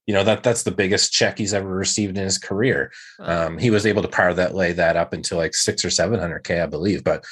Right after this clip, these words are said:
Speaker 1: still, like, making, you know, the, the, the playoffs in golf is probably, like, you know, when you can, when you think of the Super Bowl or the Stanley Cup playoffs, the FedEx Cup playoffs just seems kinda like, "Oh yeah, whatever." It's a couple
Speaker 2: <laughs>
Speaker 1: golf tournaments. But, like, in the grand scheme of things, like, that money,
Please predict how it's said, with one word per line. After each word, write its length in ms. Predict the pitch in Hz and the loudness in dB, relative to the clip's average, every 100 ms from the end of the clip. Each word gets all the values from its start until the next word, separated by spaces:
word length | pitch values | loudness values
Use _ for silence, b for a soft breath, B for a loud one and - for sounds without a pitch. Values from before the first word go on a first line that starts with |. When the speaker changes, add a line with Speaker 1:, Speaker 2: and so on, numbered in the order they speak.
| B B | B B
Speaker 1:
still, 260 | - 123 | 0 2
like, 260 | 98 95 95 B B | 4 2 -2 B B
making, 640 | 117 131 131 139 127 113 104 | 0 0 2 2 2 0 -2
you 100 | 127 | 0
know, 120 | 104 | 2
the, 160 | 113 113 | 0 -2
the, 260 | 123 117 _ _ | -4 -4 _ _
the 100 | 131 | -10
playoffs 640 | 123 - 135 123 117 - - | -4 2 4 4 2 -2 -4
in 200 | 104 95 | -4 0
golf 320 | 95 104 - | 2 4 2
is 100 | 92 | -2
probably, 420 | - 98 95 95 | 2 2 2 2
like, 260 | 87 85 - B B B B - | 2 0 -2 B B B B 0
you 100 | 110 | 2
know, 100 | 98 | 2
when 100 | 98 | 0
you 80 | |
can, 200 | 95 98 95 | -4 -8 -8
when 160 | 113 104 | -4 -2
you 80 | 101 | 0
think 220 | - 110 | 0 0
of 60 | 95 | 2
the 60 | |
Super 360 | 87 - 110 104 | 2 2 2 0
Bowl 400 | 95 95 95 90 | 2 2 4 2
or 300 | 85 80 87 - | 0 -2 -6 -6
the 80 | 107 | -2
Stanley 400 | - 110 101 95 | 0 0 0 0
Cup 240 | 107 98 | -2 -2
playoffs, 520 | 104 95 90 87 - - | 0 2 2 0 -4 -4
the 80 | 104 | -4
FedEx 480 | - 117 110 - | 0 2 2 0
Cup 220 | - 98 - | -2 -4 0
playoffs 340 | 98 92 92 | 2 2 0
just 240 | 92 - | 0 0
seems 280 | - 90 87 | 0 -2 -6
kinda 260 | - 92 87 | -2 -2 0
like, 280 | 82 78 - | 0 -2 -2
"Oh 160 | 92 85 | 0 2
yeah, 240 | 82 76 | 2 2
whatever." 400 | 78 85 90 - | 2 2 2 2
It's 140 | 240 226 | 2 2
a 80 | |
couple 240 | 254 - 247 | 2 2 0
Speaker 2:
<laughs> 0 | |
Speaker 1:
golf 340 | 196 - - | 2 2 0
tournaments. 580 | - 90 78 71 - - - B B B | -2 -2 -2 -6 -4 -6 -6 B B B
But, 120 | 110 | 4
like, 200 | 107 107 | 4 2
in 60 | 107 | 0
the 80 | |
grand 320 | 95 110 110 104 | 2 4 2 0
scheme 260 | - 110 | -2 0
of 100 | 113 | 0
things, 380 | - 95 90 90 | -2 -2 -2 -2
like, 220 | 90 85 | -2 0
that 240 | 95 104 98 | 0 0 0
money, 480 | 98 107 87 82 | 0 0 0 -4